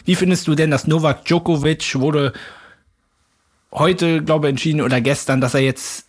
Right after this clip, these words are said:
nicht nach Australien einreisen darf und auch nicht bei den Australian Open somit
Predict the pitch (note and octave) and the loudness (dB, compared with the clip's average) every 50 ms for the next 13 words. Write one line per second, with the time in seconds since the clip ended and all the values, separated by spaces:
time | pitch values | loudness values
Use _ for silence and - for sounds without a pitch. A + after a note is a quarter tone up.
0 | _ _ _ - F#3+ F#3 G3+ B3 A3+ - F3+ E3+ D#3 D3 D#3 - - - C#3+ D3 | _ _ _ 0 2 4 4 4 2 2 0 0 0 0 -2 -4 -4 -2 0 2
1 | D3+ D3 C#3 C3 - C#3 C3+ C#3+ C#3+ C3 B2+ C3 B2 B2+ B2+ B2 A#2 A#2+ B2 - | 2 2 0 0 -2 -2 -2 0 0 0 0 0 0 0 0 2 2 2 0 -2
2 | - - _ - C#3+ C3 B2+ B2+ - _ _ - - - _ - D3+ C#3+ - - | -4 -8 _ -4 -2 -2 -2 -2 -6 _ _ -20 -20 -10 _ 0 0 0 2 2
3 | D#3+ G#3 - - F3 E3 D#3 D3 C3 B2+ - - D3+ D#3 D#3 D3+ D3 - F3 F3 | 2 2 2 0 -2 -2 0 -2 -2 -4 -4 -2 -2 -2 0 -2 -2 0 0 0
4 | - - B2 A2 A#2 G#2 G#2+ G#2+ G2 - | 0 0 0 2 2 2 2 2 0 -2